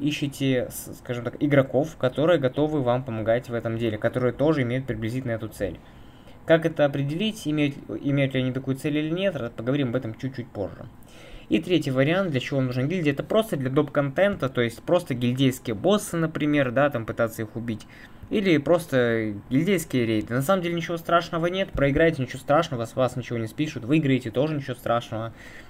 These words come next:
получите бонусы. Не выиграете, ну ничего страшного, ничего не получите, ну там мини-бонус получите. Вот. Это первое, что вам нужно решить.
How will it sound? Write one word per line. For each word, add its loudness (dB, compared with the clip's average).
получите 0
бонусы. 0
Не 0
выиграете, 0
ну 2
ничего -2
страшного, -6
ничего 2
не 2
получите, -2
ну -2
там 0
мини-бонус 0
получите. -12
Вот. 0
Это 4
первое, 6
что -2
вам -2
нужно -2
решить. -6